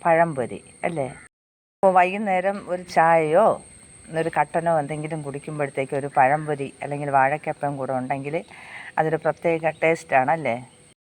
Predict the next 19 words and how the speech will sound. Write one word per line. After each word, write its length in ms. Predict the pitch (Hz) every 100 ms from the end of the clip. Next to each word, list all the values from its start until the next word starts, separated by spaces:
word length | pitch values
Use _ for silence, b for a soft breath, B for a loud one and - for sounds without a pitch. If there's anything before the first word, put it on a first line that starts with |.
| _ _
അപ്പോൾ 160 | - 175 185
ഞാൻ 180 | 196 208 196
ഈ 20 | 190
പഴം 240 | 160 190 185
കൊണ്ട് 180 | 160 185 - 143
വാഴയ്ക്കപ്പം 520 | 156 185 160 - 151
ഉണ്ടാക്കാനാണ് 480 | 147 139 143 139 139 143
പോകുന്നത്. 320 | 131 139 143 175
നമുക്ക് 220 | 170 208 208
വീഡിയോയിലേക്ക് 420 | 208 208 202 190 208
പോവാം. 260 | 175 101 - _ - _ _ _ _ _ - - - -
അപ്പോൾ 180 | 202 240 220
ഞാൻ 180 | 214 233
ഈ 20 | 247 214
ഏത്തൻ 220 | 196 214 208
പഴത്തിൻ്റെ 380 | 185 185 180 175 170
തൊലിയൊക്കെ 500 | 170 175 185 165 175 156
കളഞ്ഞതിന് 420 | 156 156 165 160 143
ശേഷം 300 | 139 135 180